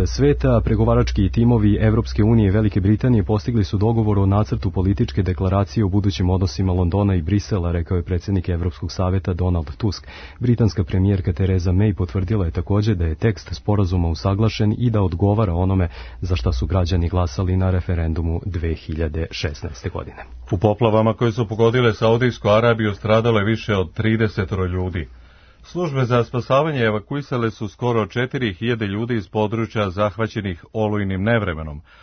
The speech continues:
Speaker 2: a vozila se jedva kreću. Mnoge kuće i drugi objekti su oštećeni, a Saudijci kažu da ovakve nepogode još nisu doživeli.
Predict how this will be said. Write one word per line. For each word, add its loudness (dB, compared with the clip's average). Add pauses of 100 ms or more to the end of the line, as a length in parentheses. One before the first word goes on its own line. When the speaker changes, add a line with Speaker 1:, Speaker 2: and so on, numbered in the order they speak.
(160)
Speaker 2:
a -4
vozila 0
se -4
jedva 0
kreću. -8 (600)
Mnoge 0
kuće -2
i 2
drugi 0
objekti 0
su -2
oštećeni, -2
a 4
Saudijci -2
kažu 0 (300)
da 0
ovakve 2
nepogode -2
još 0
nisu -4
doživeli. -6